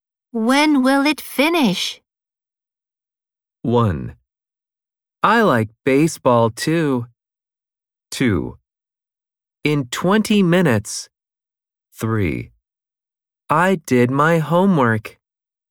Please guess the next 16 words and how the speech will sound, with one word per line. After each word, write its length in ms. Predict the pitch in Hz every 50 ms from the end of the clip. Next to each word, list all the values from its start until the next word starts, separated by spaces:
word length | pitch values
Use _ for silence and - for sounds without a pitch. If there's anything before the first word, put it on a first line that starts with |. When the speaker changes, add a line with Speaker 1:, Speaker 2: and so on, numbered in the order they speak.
| _ _ _ _ _ _ _ _ _ _ _ _ _ _ _ _ _ _ _ _ _ _ _ _ _ _ _ _ _ _ _ _ _
Speaker 1:
What 400 | _ 175 180 180 190 214 277 302 - -
are 180 | 208 214 220 226
you 220 | 220 254 269 285
doing? 720 | 254 - 254 269 320 392 403 339 262 240 220 208 196 196 - _ _ _ _ _ _ _ _ _ _ _ _ _ _ _ _ _
Speaker 2:
I'm 360 | - 143 160 190 214 196 151 120
watching 560 | 117 113 117 123 123 - - 165 160 165 180
a 100 | 180 165
soccer 560 | - - - 175 175 196 202 196 180 160 151
game. 560 | 127 123 131 123 120 117 113 107 107 110 110 - _ _ _ _ _ _ _ _ _ _ _ _
Speaker 1:
When 520 | 233 220 220 254 277 294 311 311 285 254
will 240 | 254 269 277 277 277
it 120 | 311 - -
finish? 800 | - - - 254 302 339 349 311 240 180 185 - - - - _ _ _ _ _ _ _ _ _ _ _ _ _ _ _ _ _ _ _ _ _ _ _ _ _ _ _ _ _ _ _ _ _
Speaker 2:
One. 500 | - 117 120 120 113 90 76 64 60 60 - _ _ _ _ _ _ _ _ _ _ _ _ _ _ _ _ _ _ _ _ -
I 180 | 170 202 233 233
like 280 | 208 151 120 110 110